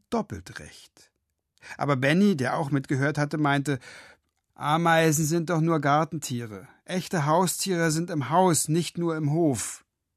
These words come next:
"Aber wie sollen meine Ameisen denn im Haus sein, wenn sie nicht mal unsere Wohnung kennen?",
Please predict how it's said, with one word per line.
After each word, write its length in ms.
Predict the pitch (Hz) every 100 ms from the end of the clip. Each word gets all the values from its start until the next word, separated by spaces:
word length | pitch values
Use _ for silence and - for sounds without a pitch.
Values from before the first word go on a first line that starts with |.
| _ _ _ _ _
"Aber 300 | - 165 185
wie 160 | 180 226
sollen 280 | 233 214 214
meine 280 | 190 180 -
Ameisen 640 | 147 190 202 190 180 180
denn 160 | 175
im 240 | 165 139 -
Haus 380 | 185 214 - -
sein, 340 | 139 139 160
wenn 140 | 170
sie 100 | 170
nicht 200 | 180 185
mal 160 | 202 220
unsere 300 | 220 233 214
Wohnung 400 | 294 302 185 127
kennen?", 500 | - 127 104 90 -